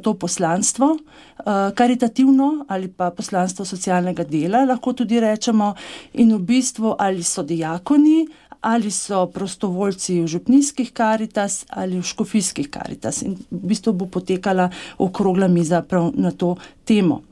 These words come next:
Potem bomo pa zjutraj v soboto po maši in zajtrku začeli, eh, z delavnicami, em, kjer bomo pa poskušali iz nekih primerov izhajati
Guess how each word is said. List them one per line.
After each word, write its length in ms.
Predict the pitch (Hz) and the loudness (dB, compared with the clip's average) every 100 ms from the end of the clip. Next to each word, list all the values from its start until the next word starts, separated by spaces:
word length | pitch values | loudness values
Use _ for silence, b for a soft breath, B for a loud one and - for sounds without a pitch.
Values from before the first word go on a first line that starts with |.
| B B | B B
Potem 560 | 233 226 277 294 311 285 | -4 2 4 6 4 2
bomo 340 | 208 247 226 | 0 2 2
pa 260 | 220 214 190 | 2 0 0
zjutraj 420 | 185 196 226 269 269 | -2 -4 0 2 2
v 60 | |
soboto 540 | 226 180 151 180 262 277 | 0 -6 -6 -4 -2 0
po 120 | 190 | -2
maši 520 | 170 160 175 - 285 | -2 -2 -2 2 2
in 80 | 196 | 2
zajtrku 720 | 196 214 269 302 - 277 240 - | 0 0 0 -2 2 2 2 -6
začeli, 760 | 190 196 - 254 254 220 196 | -8 -6 -2 0 2 2 0
eh, 720 | - - - - 196 185 175 | -6 -20 -20 -12 -4 -2 -2
z 140 | 170 190 | -2 -2
delavnicami, 880 | 175 170 180 247 285 - 330 349 349 b b b b - | 0 2 4 4 2 2 2 2 -2 b b b b -6
em, 300 | 220 214 214 - | -2 0 0 -2
kjer 200 | - 247 | 0 0
bomo 280 | 208 220 208 | 2 2 2
pa 180 | - 180 - _ _ _ | -2 -8 -8 _ _ _
poskušali 600 | 208 - 254 226 196 180 | -8 -2 0 0 0 0
iz 120 | 180 | 0
nekih 300 | 196 185 180 | -2 -4 -10
primerov 580 | - 175 165 175 240 302 | -6 -4 -2 0 2 4
izhajati 680 | 277 - 233 220 240 240 | 2 0 -2 0 2 0